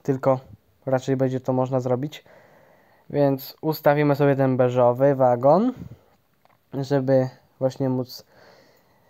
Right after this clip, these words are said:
y, nim przetransportować zboże. Od razu wam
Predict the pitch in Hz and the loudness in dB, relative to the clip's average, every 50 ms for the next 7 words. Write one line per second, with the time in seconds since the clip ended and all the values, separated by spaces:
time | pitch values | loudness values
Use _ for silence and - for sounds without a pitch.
0 | _ _ _ _ _ _ _ - 131 131 131 131 139 139 135 135 135 131 131 - | _ _ _ _ _ _ _ -6 -2 -2 0 0 0 0 0 0 0 0 -2 -4
1 | - - - - - 139 - 139 139 131 - - 135 - 147 139 135 131 131 131 | -8 -12 -10 -8 -6 -4 -2 -2 -2 -2 -2 -6 -4 -2 -2 0 2 2 0 0
2 | 131 131 143 156 160 185 220 254 247 - - - - - _ - 147 151 170 196 | 0 2 2 2 4 4 2 2 0 -2 -8 -14 -14 -16 _ -4 0 2 4 4
3 | 208 202 214 196 185 190 185 185 190 185 | 4 2 2 2 4 4 4 4 2 0